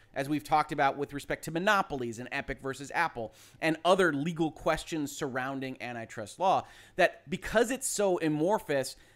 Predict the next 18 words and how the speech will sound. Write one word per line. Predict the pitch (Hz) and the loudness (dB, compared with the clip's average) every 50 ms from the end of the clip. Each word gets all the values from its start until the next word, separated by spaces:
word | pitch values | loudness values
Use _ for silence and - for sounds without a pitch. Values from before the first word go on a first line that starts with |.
| _ - | _ -16
this | 135 131 180 247 262 - - - - _ _ _ _ _ _ _ _ _ | -2 2 2 2 2 2 -2 -4 -6 _ _ _ _ _ _ _ _ _
still | - - - - - - 254 311 339 330 | -8 -8 -6 -6 -2 2 4 6 6 4
to | - - 180 | 4 0 -2
me | 143 131 127 117 | -2 -2 -2 -6
feels | - - 143 139 135 127 143 | -6 -4 -2 -2 -2 -2 -4
like | 139 - | -4 -4
a | 147 | -4
very | 135 117 135 131 131 127 123 | -4 -2 -2 -2 -2 -2 -4
weak | 117 120 123 113 - - - | -6 -8 -8 -10 -10 -14 -20
claim, | - - - 190 214 208 175 147 139 131 - - - _ _ _ - | -14 -8 -4 -2 0 0 0 0 -2 -6 -8 -12 -20 _ _ _ -4
and | 160 156 160 | -2 -2 -2
especially | 156 - - - - 202 196 233 233 - - 240 233 | -2 -2 -4 0 4 6 6 6 4 2 -2 -4 -2
with | 208 220 220 220 | -2 -2 -2 -4
a | |
contract | 208 - - - 160 160 165 156 - 165 151 156 151 151 | -6 -6 -2 0 0 0 0 0 2 2 2 2 4 2
out | 131 135 143 139 - | 2 2 2 0 -2
there | - 120 117 113 113 113 - _ _ _ _ _ - | -4 -2 -2 -2 -4 -6 -10 _ _ _ _ _ 4
that | 151 147 135 135 - - | 6 6 6 6 4 0